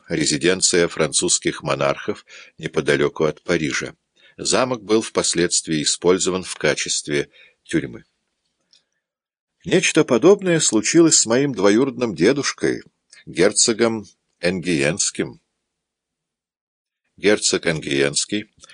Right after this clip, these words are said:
тысяча семьсот семьдесят второй, тысяча восемьсот четвертый,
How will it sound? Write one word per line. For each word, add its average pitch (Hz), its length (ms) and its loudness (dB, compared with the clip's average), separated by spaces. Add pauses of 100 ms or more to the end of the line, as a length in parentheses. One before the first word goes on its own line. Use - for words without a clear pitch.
(180)
тысяча 107 640 2
семьсот - 720 -2 (200)
семьдесят 73 560 -2
второй, 80 420 2
тысяча 101 520 -4
восемьсот 76 520 -2
четвертый, 73 600 -4